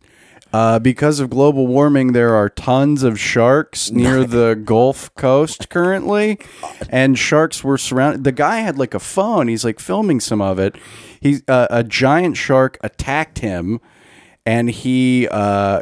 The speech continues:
Speaker 1: he said he was hitting it in the nose repeatedly, which,
Speaker 2: Oh.
Speaker 1: you know, you learn from movies and T V and stuff like that. And then the shark bit his hand, and the man took his thumbs and, like, jammed him into the shark's eyes,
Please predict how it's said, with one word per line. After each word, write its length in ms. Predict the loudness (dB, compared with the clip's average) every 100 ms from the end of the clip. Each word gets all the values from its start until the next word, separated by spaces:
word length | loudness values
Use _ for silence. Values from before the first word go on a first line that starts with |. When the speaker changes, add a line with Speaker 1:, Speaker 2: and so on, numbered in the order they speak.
| -6
Speaker 1:
he 120 | -8
said 200 | 0 2
he 60 | 2
was 180 | 0 -2
hitting 360 | 0 0 2
it 100 | 2
in 140 | 2 4
the 80 | 4
nose 380 | 4 2 0
repeatedly, 800 | -4 -2 -2 -2 -6 -6 -4 -4 -2
which, 320 | -2 -2 -4
Speaker 2:
Oh. 40 |
Speaker 1:
you 120 | -2 0
know, 180 | 0
you 180 | 0 0
learn 280 | 2 2 0
from 220 | -2 -2 2
movies 560 | 2 2 0 -2 -2
and 120 | -6
T 200 | -4 -2
V 100 | 0
and 120 | 0 0
stuff 260 | -4 -2
like 180 | -2 -2
that. 340 | 0 2 0 -4 -20 -20 -10
And 180 | -2 2
then 140 | 4
the 80 | 2
shark 500 | 0 0 0 0 -4
bit 220 | 0 2
his 200 | 2 0
hand, 500 | -2 -2 0 0 -2 -4 -18 -20 -6
and 340 | 0 2 4 2
the 60 |
man 420 | 2 2 2 2 0
took 240 | 0 0
his 240 | -2 -4
thumbs 520 | 0 2 4 2 0 -2
and, 220 | -2 0
like, 280 | 2 0 -2
jammed 520 | -4 0 2 2 4
him 160 | 4 2
into 160 | 2
the 100 | 0
shark's 420 | 0 2 2 0 -2
eyes, 720 | 0 0 2 0 0 -4